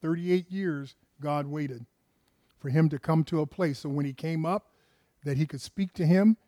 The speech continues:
and he told him the story. And then Jesus said, "I see what you, you need some help here." Boom, get up, take up your bed. This is very powerful. But there's a forbearance that's working here.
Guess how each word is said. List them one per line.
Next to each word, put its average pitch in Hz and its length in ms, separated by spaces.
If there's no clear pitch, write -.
and 147 120
he 147 80
told 170 300
him 190 60
the 180 80
story. 208 500
And 151 120
then 147 140
Jesus 160 320
said, 147 260
"I 185 80
see 208 220
what 165 260
you, 151 60
you 175 180
need 202 240
some 143 160
help 175 320
here." 135 240
Boom, 135 380
get 165 120
up, 147 160
take 156 200
up 139 100
your 147 80
bed. 135 320
This 165 160
is 151 60
very 151 260
powerful. 147 560
But 147 140
there's 165 200
a 151 100
forbearance 160 800
that's 143 240
working 139 380
here. 123 280